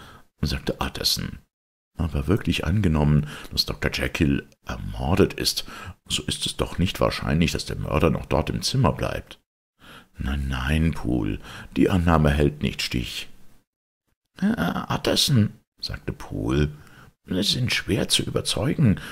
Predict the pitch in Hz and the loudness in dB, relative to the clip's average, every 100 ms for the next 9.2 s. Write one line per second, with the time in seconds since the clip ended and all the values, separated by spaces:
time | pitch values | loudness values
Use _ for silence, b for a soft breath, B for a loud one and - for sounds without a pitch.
0 | B B - 67 - - - - - 131 | B B -8 -8 -10 -10 -8 -6 -2 -2
1 | - 110 139 165 90 - - _ _ _ | 0 0 2 4 4 0 -14 _ _ _
2 | _ _ _ - - - 185 180 - - | _ _ _ -6 0 0 0 -2 -2 -4
3 | 233 - 277 - - 190 - - 139 117 | -4 -4 -2 -4 -2 -2 0 0 0 -2
4 | - - - - - 87 - B B B | -2 0 -2 -2 0 2 0 B B B
5 | - 101 85 76 _ - 120 175 156 - | -2 -2 -2 -6 _ -2 2 2 2 2
6 | - B 123 B - 123 107 101 156 147 | 0 B -10 B 2 2 2 0 0 0
7 | - - 104 - - 117 117 110 107 175 | 0 2 0 -2 -4 -2 0 -2 0 0
8 | - - - - 110 71 - - 87 85 | 0 0 0 0 0 0 -2 -2 -2 0
9 | 76 | -2